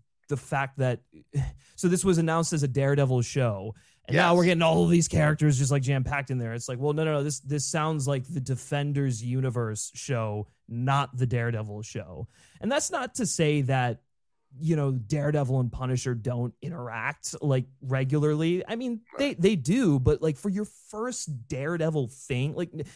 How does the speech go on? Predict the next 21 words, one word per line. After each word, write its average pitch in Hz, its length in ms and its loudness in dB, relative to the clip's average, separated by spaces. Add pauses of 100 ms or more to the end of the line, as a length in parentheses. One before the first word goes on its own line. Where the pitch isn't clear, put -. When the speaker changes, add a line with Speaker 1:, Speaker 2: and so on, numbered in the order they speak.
Speaker 1:
you 170 80 -4
know, 143 120 2
the 131 100 -2
She-Hulk 147 420 -2 (380)
bit 123 280 0 (100)
notwithstanding, 113 720 -4
like, 135 180 -2 (220)
your 220 140 0
first 269 340 -4
Daredevil 151 460 2
thing, 123 400 -4 (460)
let 147 500 2
Daredevil 185 600 2
be 165 220 4
Daredevil. 147 540 0
That, 156 300 -6
like, 180 180 2
people 247 440 -2
love 143 380 2
this 147 240 0
character, 139 640 -2